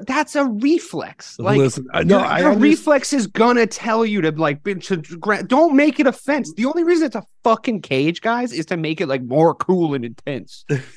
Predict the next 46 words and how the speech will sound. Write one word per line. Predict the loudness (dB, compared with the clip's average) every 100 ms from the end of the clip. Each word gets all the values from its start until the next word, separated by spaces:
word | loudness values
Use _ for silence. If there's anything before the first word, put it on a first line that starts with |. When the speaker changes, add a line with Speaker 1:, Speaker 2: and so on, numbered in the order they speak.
| -2
Speaker 1:
So, | 0
like, | 2 2
don't | 2 2 2
blame | -2 -2
the | -2
fucking | -2 -4 -2 -8
fighters | -2 0 2 -2 -6 -10 -20 _ _
for | -2
using | -2 0 -2 -2 -2
what's | -4 -4
around | -2 -2
them. | 0
I'd | -2 -2
throw | 2 2
a |
fucking | 2 -2 -2 -6
chair | -4 0 2 2
in | 0
there, | -4 -6
for | -6
God's | -4 -4 -6
sake, | -10 -10
if, | -8
if | -6 -4
it |
was | -4 -2
up | -4 -4
to | -6
me. | -2 -2 -4 -16 -20 -20
So | -6 -2
you're | -2
talking | 0 0 0 0
about | 0 0 2
fucking | -2 -2
fence | -6 -4 -4 -4
grabs | -4 -6 -4
like | -6 -6
they're | -4
the | -4
worst | -2 -2 -2 -4
thing | -4
in | -4
the | -4
world. | -2 0 0
It's | -4 -8
like, | -10 -10